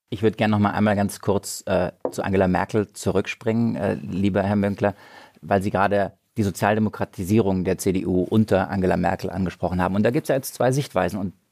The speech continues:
es ist mir nicht ganz klar, wie Sie auf die Kanzlerin blicken. Man könnte sagen,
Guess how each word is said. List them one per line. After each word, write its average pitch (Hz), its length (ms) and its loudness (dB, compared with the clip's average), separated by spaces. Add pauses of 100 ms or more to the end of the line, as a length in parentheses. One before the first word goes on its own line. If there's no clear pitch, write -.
(120)
es 113 180 -8
ist 117 160 -2
mir 117 80 4
nicht 117 300 2
ganz 104 200 -2
klar, 87 220 0 (320)
wie 95 220 0
Sie 98 200 2
auf 95 200 -2
die - 80 -8
Kanzlerin 85 420 -4
blicken. 80 300 -6
Man 87 160 0
könnte 101 340 2
sagen, 117 380 2